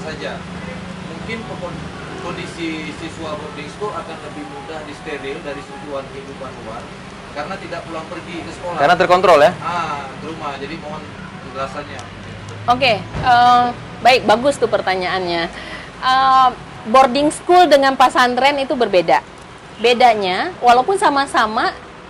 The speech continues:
Speaker 2: Mondok gitu,
Speaker 3: mondok,
Speaker 2: nginap.
Speaker 3: tidak pulang ke rumah gitu. Bedanya adalah, <clears throat> kenapa kalau pesantren sudah mulai dibuka, su-, me-, bahkan semua ya, semua udah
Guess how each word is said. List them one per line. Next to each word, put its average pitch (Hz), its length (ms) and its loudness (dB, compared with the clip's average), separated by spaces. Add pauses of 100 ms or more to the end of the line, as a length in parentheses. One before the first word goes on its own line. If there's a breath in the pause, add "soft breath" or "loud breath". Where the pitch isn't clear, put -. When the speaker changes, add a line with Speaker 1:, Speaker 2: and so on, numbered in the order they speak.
Speaker 2:
Mondok 143 400 6
gitu, 117 80 -2
Speaker 3:
mondok, 262 460 8
Speaker 2:
nginap. 214 100 -10
Speaker 3:
tidak 247 340 6 (300)
pulang 247 240 4
ke 262 80 6
rumah 277 320 4
gitu. 165 160 -6 (800 loud breath)
Bedanya 269 640 6
adalah, 208 400 6 (640)
<clears throat> - 720 -2
kenapa 339 400 4
kalau 254 240 6
pesantren 262 560 2
sudah 233 400 4
mulai 226 320 4
dibuka, 220 560 2 (160)
su-, - 320 -12
me-, 220 320 -2
bahkan 220 560 0
semua 269 320 4
ya, 254 160 6
semua 262 400 2
udah 233 240 4